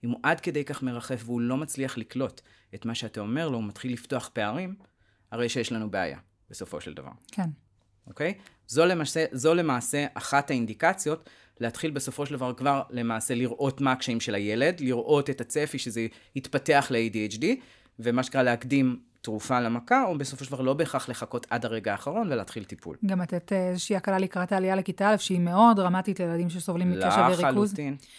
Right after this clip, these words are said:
Speaker 2: ניגע גם בזה, אבל מה קורה בגילים היותר גדולים?
Speaker 1: אז קודם כל, דבר ראשון, כמו שאמרת, יש לנו את המעבר לכיתה, לכיתה א', אז הרבה פעמים יש קושי במעבר עצמו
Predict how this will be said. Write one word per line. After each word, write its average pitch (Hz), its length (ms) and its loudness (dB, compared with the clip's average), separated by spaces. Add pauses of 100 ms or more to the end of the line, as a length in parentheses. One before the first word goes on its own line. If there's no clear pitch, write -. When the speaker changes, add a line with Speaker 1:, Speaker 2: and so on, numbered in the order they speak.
(220)
Speaker 2:
ניגע 190 320 6
גם 190 180 4
בזה, 175 280 0 (160)
אבל 180 140 0
מה 208 80 8
קורה 202 200 4
בגילים 180 340 2
היותר 175 240 -4
גדולים? 170 320 -2 (720)
Speaker 1:
אז - 140 -12
קודם 196 240 -2
כל, 175 260 2 (380)
דבר 117 220 -4
ראשון, 117 320 -4 (160)
כמו 120 140 -4
שאמרת, 98 440 -8
יש - 140 -10
לנו 117 140 -2
את 104 80 -8
המעבר 98 400 -6
לכיתה, 90 500 -6 (340)
לכיתה 95 420 -6
א', 87 100 -6 (560)
אז 101 120 -4
הרבה 113 180 -2
פעמים 117 260 0
יש 113 100 -4
קושי - 260 -6
במעבר 95 500 -6
עצמו 90 280 -2